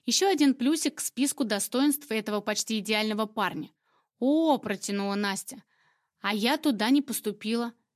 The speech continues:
Не сдала физику». Денис сочувственно на неё покосился. «Совсем не сдала?» Она покачала головой.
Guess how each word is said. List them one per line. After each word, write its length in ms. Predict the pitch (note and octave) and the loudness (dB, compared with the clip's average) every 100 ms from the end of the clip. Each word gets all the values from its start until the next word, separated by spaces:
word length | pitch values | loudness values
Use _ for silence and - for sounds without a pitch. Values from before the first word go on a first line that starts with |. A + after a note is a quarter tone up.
| _ - | _ 2
Не 160 | C4+ | 4
сдала 280 | B3+ E4+ B3+ | 4 4 2
физику». 560 | - A#3+ G3+ - D#3 - _ _ _ _ _ _ _ - | 2 -2 -2 -6 -14 -16 _ _ _ _ _ _ _ -2
Денис 380 | A3+ A#3+ D#4 - | 4 6 6 4
сочувственно 680 | B3+ - C#4 - B3+ A#3 | 0 0 -2 2 2 4
на 100 | A3+ | 4
неё 300 | A3 A3 G#3+ | 4 2 2
покосился. 800 | A3 A3+ A3+ - F#3 D#3+ - D#3+ _ _ _ _ | 0 -2 -2 -2 -6 -6 -10 -12 _ _ _ _
«Совсем 520 | - A#3 - C#4+ D4 | -4 -2 2 4 6
не 100 | C4+ | 4
сдала?» 460 | A3 A3 A3 B3+ D4 _ _ _ _ _ _ | 2 0 0 0 -2 _ _ _ _ _ _
Она 220 | A#3 F#4+ | 2 2
покачала 540 | D#4+ - G3 A#3+ B3+ | 0 -4 0 0 0
головой. 520 | G#3 G#3 G3+ F#3+ C#3+ | -2 -2 -2 -4 -10